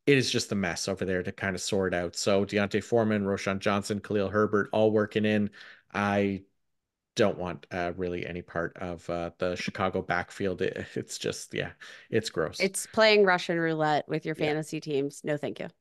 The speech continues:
Speaker 1: Yeah, not at this point in the year. So on the Arizona side of things, um, this is another group that, again, you don't probably wanna mess around with too much. Trey McBride has been awesome, and it is a nice matchup for him. Um,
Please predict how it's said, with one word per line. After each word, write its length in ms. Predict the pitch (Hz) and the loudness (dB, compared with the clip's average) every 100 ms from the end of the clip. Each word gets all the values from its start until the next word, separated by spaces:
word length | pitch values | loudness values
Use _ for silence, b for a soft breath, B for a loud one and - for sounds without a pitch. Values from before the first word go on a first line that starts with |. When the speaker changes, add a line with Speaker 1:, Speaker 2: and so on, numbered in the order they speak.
| _ _ _ | _ _ _
Speaker 1:
Yeah, 200 | - - - | -12 -12 -6
not 160 | 120 131 | -2 0
at 100 | 123 | 0
this 160 | 117 | -2
point 320 | - 131 117 107 | 0 0 2 0
in 160 | 117 | -2
the 100 | 104 | 0
year. 360 | 104 151 170 160 | 4 6 8 6
So 400 | - 156 143 139 B B B | 6 8 8 4 B B B
on 180 | - 156 | 2 4
the 120 | 151 | 4
Arizona 560 | 147 170 143 160 170 160 | 6 6 6 4 4 2
side 380 | 160 156 143 147 | 2 2 2 2
of 100 | - | -2
things, 720 | - 175 160 160 156 143 - | 2 4 4 2 0 -4 -2
um, 520 | 123 123 123 127 120 - | 2 4 4 2 -2 2
this 240 | 143 156 196 | 2 4 0
is 100 | 180 | -2
another 480 | 139 131 139 113 - | 0 4 4 2 -12
group 460 | 104 117 139 120 - - | -2 4 6 4 -2 2
that, 300 | 117 113 110 | 4 4 2
again, 500 | 107 110 123 127 120 | -2 -2 2 4 4
you 100 | 107 | 2
don't 340 | 104 110 120 120 _ _ | 2 2 2 0 _ _
probably 440 | - 120 123 120 123 | 2 2 2 2 2
wanna 200 | 120 117 | 2 2
mess 280 | 110 117 113 | 2 2 2
around 260 | 113 120 | 2 4
with 140 | 120 113 | 2 2
too 200 | - 123 | -2 0
much. 300 | 120 127 - | 0 0 0
Trey 200 | - 120 | 2 4
McBride 540 | 123 - 107 110 117 | 2 2 4 4 4
has 160 | 110 104 | 2 2
been 340 | 113 110 107 - - | 0 0 -2 -6 -2
awesome, 480 | 107 117 127 131 143 B B | 0 2 2 2 0 B B
and 180 | - 117 | 0 4
it 120 | 110 | 6
is 140 | 123 120 | 4 4
a 40 | |
nice 240 | 113 117 - | 2 2 2
matchup 340 | 110 - 117 | 0 2 0
for 100 | 104 | 2
him. 340 | 117 127 123 - | 2 0 0 -2
Um, 360 | 120 117 117 | 0 0 -2